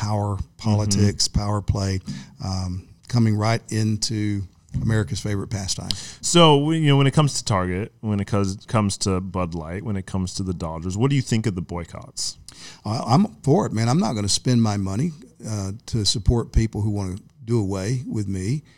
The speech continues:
Speaker 1: or who denigrate my Lord and Savior. And I know that you can't do that completely, but where I can, I'm going to do it.
Speaker 2: Mm.
Speaker 1: I'll do it without any apology on it.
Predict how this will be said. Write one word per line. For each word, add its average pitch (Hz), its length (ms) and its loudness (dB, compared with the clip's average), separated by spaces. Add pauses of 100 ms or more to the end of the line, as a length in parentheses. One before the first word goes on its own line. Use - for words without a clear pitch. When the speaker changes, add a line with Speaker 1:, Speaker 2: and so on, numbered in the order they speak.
(240)
Speaker 1:
or 101 300 -2
who 98 380 -2
denigrate 98 500 -4 (160)
my 101 320 -6
Lord 101 260 -6
and 95 120 -4
Savior. 107 420 -2 (380)
And 123 120 4
I 131 80 6
know 101 200 2
that 110 180 -4
you 101 80 -4
can't 107 400 -6
do 104 140 -4
that 98 200 -8
completely, 120 520 -2
but 110 200 -4
where 123 180 2
I 113 100 0
can, 165 280 -2
I'm 170 80 0
going 151 240 0
to 165 60 -2
do 139 220 2
it. 196 80 2
Speaker 2:
Mm. 190 60 2
Speaker 1:
I'll 185 80 0
do 117 200 0
it - 60 -4
without 110 260 -2
any 117 160 2
apology 110 560 -2
on 98 180 -4
it. - 120 -4